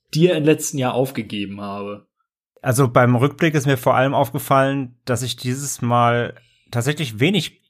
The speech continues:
Speaker 2: Crap dabei hatte. Also du warst sehr gnädig mit mir. Ich hatte nicht sowas wie im Vorjahr wie Fallen dabei oder sowas. Also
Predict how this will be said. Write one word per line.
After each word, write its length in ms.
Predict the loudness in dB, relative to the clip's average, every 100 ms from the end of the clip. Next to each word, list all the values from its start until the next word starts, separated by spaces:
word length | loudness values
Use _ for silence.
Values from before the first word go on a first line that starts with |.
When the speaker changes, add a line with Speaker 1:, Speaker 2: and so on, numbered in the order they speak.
| -10
Speaker 2:
Crap 400 | 2 4 4 2
dabei 380 | -2 0 0 0
hatte. 220 | -2 -4
Also 160 | -6 -2
du 40 |
warst 200 | 0 0
sehr 120 | -2
gnädig 440 | 0 2 2 0 -6
mit 160 | -6
mir. 180 | -4 -4
Ich 100 | -4
hatte 160 | -4 -4
nicht 160 | -4
sowas 320 | 0 0 -2
wie 80 | -4
im 140 | -6 -2
Vorjahr 480 | 2 4 4 2
wie 80 | 0
Fallen 640 | -6 -4 2 4 6 4 2
dabei 520 | 0 2 2 0 -2
oder 160 | -6
sowas. 360 | -6 -6 -4 -4
Also 260 | -4 -4